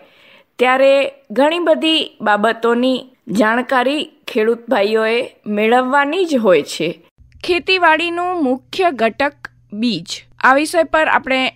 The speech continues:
માહિતી સાંભળી, બીજ કયા કયા પ્રકારના હોઈ શકે,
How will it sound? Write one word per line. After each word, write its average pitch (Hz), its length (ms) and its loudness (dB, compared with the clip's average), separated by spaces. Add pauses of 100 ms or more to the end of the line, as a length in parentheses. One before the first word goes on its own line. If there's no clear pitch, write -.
માહિતી 226 460 -2
સાંભળી, 269 560 -2 (160)
બીજ 247 380 0
કયા 247 280 2
કયા 220 320 0
પ્રકારના 226 680 0
હોઈ 254 220 0
શકે, 269 580 -6